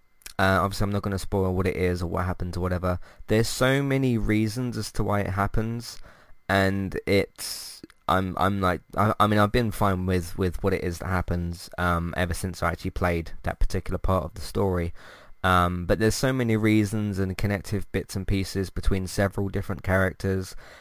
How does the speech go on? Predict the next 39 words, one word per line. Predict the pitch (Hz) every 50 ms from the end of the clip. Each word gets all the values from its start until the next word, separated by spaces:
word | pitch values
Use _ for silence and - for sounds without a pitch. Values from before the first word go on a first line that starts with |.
| - -
as | - 90 92 -
to | - 98
why | 95 90 90 92
that | 87 82
happens, | 87 95 92 95 - 95 92 92 92 95 92 - - -
and | 98 95 92 92 92 90 90 92 90 82 -
once, | 117 120 120 107 - - - - - - - - -
um, | - 101 98 95 92 92 92 92 90 90 90 - - - _ _ _ _ _ _ - - - -
you | 104 101
get | - 92 - - -
kinda | - 104 95 85
past | - - 98 90 87 - - -
that | 95 92 -
and | 87 87
stuff, | 80 - - 90 87 87 - - - - - - - - - -
just | - 151 170 - - -
the, | 190 185 180 175
just | - 160 175 - -
the | 208 165
technical | - - - 110 - 110 117 107 - - 101 95
side | - - 101 92 95 95
of | 95 90
this | 98 98 95 -
game | - 101 95 92 90
alone | 87 90 92 95 92 92 90 90 87 87 87 - -
of, | 92 92 92 90 90 85 87 - - - -
um, | 92 90 87 87 87 87 87 85 85 85 87 87 - - - - - - - - - - - - - -
I | - 104
don't | 98 110 110
know, | 107 107 101
just | 95 92 - -
animations | 107 107 107 107 107 104 104 104 101 - - 113 104 101 101 101 101 101 101 92 90 - -
and | - 90 90 90 90 92 95 92
just, | 101 90 87 - - - - -
I | - 110
don't | 117 139 151
know, | 160 151
it's | 135 117 110 113
ju-, | - -